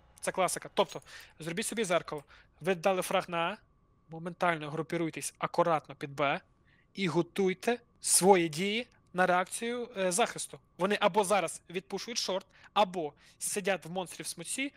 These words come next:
або відійшли. І всі три варіації підходять для вас, тому що якщо вони підуть шорт, ви готові, ви їх вб-, вб'єте з вигодою для себе. Якщо вони сидять, е, Росії монстр,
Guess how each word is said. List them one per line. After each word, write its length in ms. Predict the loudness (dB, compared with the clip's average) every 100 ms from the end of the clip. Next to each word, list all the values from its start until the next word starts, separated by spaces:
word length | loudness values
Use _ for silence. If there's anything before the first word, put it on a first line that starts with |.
| 0
або 280 | 2 2 0
відійшли. 480 | -2 -4 -4 -6 -10 _ _ _ _ _ _ -20 _
І 80 | -4
всі 320 | 0 2 0
три 220 | 2 4
варіації 540 | 4 4 0 -2 -6 -10 -18 _ _ _ _
підходять 480 | -6 0 0 0 0
для 120 | 2
вас, 220 | 2 2
тому 200 | -4 -4
що 100 | -2
якщо 160 | -2 -2
вони 120 | -2
підуть 220 | -2 -2
шорт, 240 | 2 2
ви 80 | 2
готові, 360 | 0 2 2 2
ви 140 | 0
їх 100 | -2
вб-, 120 | -4 -12
вб'єте 440 | -4 -2 -2 -4
з 240 | -4 -4 -2
вигодою 320 | -2 -2 -4
для 80 | -4
себе. 300 | -4 -6 -8 -14 -12
Якщо 180 | -4 -2
вони 80 | -2
сидять, 360 | 0 0 0 -4
е, 460 | 0 2 2 0 -4 -4
Росії 360 | 0 0 0
монстр, 360 | 0 0 0 -4